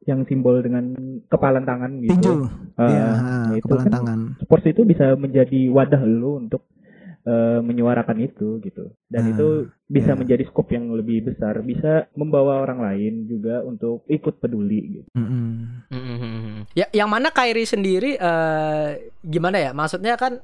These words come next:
Speaker 3: mungkin yang trigger dari Kyrie dan kawan-kawan adalah mereka kan nggak bisa keluar gitu kan,
Speaker 2: Hmm.
Speaker 3: buat menyuarakan suaranya gitu kan. Tapi kan maksudnya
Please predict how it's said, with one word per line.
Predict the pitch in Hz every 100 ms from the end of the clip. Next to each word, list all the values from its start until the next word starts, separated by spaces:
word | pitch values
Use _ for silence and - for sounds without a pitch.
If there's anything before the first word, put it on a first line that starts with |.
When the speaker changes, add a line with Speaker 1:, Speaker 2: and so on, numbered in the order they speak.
| -
Speaker 3:
mungkin | 220 214 185 247 294 294
yang | 240 196 185
trigger | - 185 151 170 220
dari | 170 151 139
Kyrie | 135 135 139 156
dan | 131
kawan-kawan | 131 127 127 127 123 165
adalah | 147 113 110 143
mereka | 131 117 -
kan | 175 175
nggak | 151 135
bisa | 127 131
keluar | 120 104 113 113
gitu | 104 101 104
kan, | 101 - _ _
Speaker 2:
Hmm. | - 135 135 127
Speaker 3:
buat | 120 120
menyuarakan | 127 127 127 120 117 - 135 135
suaranya | 135 123 113 107 123 127 110
gitu | 104 113
kan. | 101 101 _
Tapi | - 127
kan | 185 214
maksudnya | 196 180 - 165 175 214